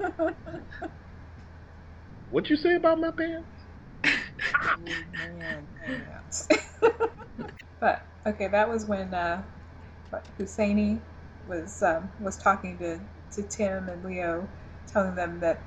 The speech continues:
Speaker 1: Saeed has weapons, but he really didn't have any evidence of that. But, um, and then they did a shakedown in M City and found a bunch of other weapons, but Saeed didn't have any at that time.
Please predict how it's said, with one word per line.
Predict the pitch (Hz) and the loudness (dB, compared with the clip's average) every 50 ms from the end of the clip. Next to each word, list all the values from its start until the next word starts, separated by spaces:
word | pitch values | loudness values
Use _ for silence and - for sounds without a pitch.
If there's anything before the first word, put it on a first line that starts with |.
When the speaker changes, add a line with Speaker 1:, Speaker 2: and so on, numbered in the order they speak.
| - - | -10 -4
Speaker 1:
Saeed | - - 190 180 180 180 190 196 | 4 6 6 6 6 4 0 4
has | 202 190 175 175 - - | 6 6 6 6 4 4
weapons, | 180 180 185 233 240 277 285 - - - - | 4 4 4 4 2 -2 -4 -6 -10 -2 0
but | - - 214 208 | 0 0 0 -4
he | 233 | -4
really | 247 294 349 370 339 302 | -2 -2 0 0 0 0
didn't | 285 262 254 262 | 0 0 2 4
have | 233 226 208 | 4 4 4
any | 202 190 185 185 | 2 2 2 4
evidence | 180 175 180 170 165 170 165 - - | 4 4 2 0 -2 -2 -4 -6 0
of | 170 | 4
that. | 170 165 160 165 - - - - - - - - - - - - 220 | 6 6 6 6 4 0 -6 -12 -14 -14 -14 -14 -14 -16 -8 -6 -4
But, | 196 - 170 165 - - - - - | 0 4 4 4 4 2 0 -2 0
um, | - - - - - 196 - - - - - - - - - - | 0 0 0 -2 -4 -8 -8 -10 -12 -14 -14 -14 -14 -12 4 6
and | 202 196 190 | 6 8 8
then | 190 190 185 | 6 4 4
they | 185 185 185 | 4 2 2
did | 185 180 165 | 0 0 0
a | 170 | 0
shakedown | - - - 196 180 175 - - 185 180 175 175 175 180 185 190 - 190 | -2 2 2 2 2 2 0 0 2 4 4 4 2 2 -2 -4 -4 -2
in | 190 175 | -2 0
M | 170 165 175 | 0 0 0
City | - - - 175 160 170 165 170 190 - - - - - - - - | -2 0 0 0 2 2 2 0 -2 -4 -10 -12 -14 -14 -14 -4 -2
and | - 180 175 175 175 185 - - | 0 0 0 0 -4 -6 -4 2
found | - 190 175 170 165 156 165 - - - - - - | 4 6 6 6 4 4 2 -2 -6 -10 -12 -8 -6
a | 202 | 0
bunch | 185 196 190 - - | 2 2 2 2 2
of | 165 190 | 6 6
other | 208 233 277 262 247 | 8 8 8 6 8
weapons, | 220 208 220 214 - 214 214 220 226 - - - | 8 8 8 6 4 4 4 4 2 0 -2 0
but | - 226 - - - - | 2 2 2 2 0 -2
Saeed | - - 180 170 185 190 190 180 | 0 2 4 4 2 2 0 0
didn't | - 170 160 165 165 185 | 2 2 2 2 2 0
have | 175 156 151 151 | 2 2 0 0
any | 160 80 - - - - - - - - - - - - - - - - | -2 -4 -6 -8 -10 -10 -12 -12 -14 -14 -14 -14 -14 -14 -14 -14 2 4
at | - 175 - | 4 8 10
that | 170 156 - - - | 10 10 10 8 4
time. | - - - - | -2 -8 -8 -8